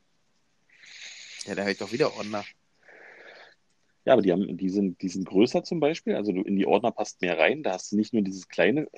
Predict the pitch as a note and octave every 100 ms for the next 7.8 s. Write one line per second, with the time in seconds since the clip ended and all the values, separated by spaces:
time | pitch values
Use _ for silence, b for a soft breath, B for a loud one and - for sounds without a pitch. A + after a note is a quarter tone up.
0 | - - - G#3+ - F#2+ G2 C#3 D#3+ E3+
1 | E3+ - D#3+ - C#3+ - F#3 G3 b b
2 | _ - G#2 G2 G#2+ G#2+ - F#2 F#2 F#2
3 | G2 C#3+ C3 C3 C#3+ E3 A#2+ - G#2 G2
4 | G2+ G#2 A2 G2+ C#3 D3 D3 E3 - G#2
5 | G#2 F2 - G2+ F#2 G2 C#3+ E3 D#3+ -
6 | D#3 A3 _ _ _ _ _ G2 G2 A2+
7 | - B2 G#2+ G2+ E2 - - -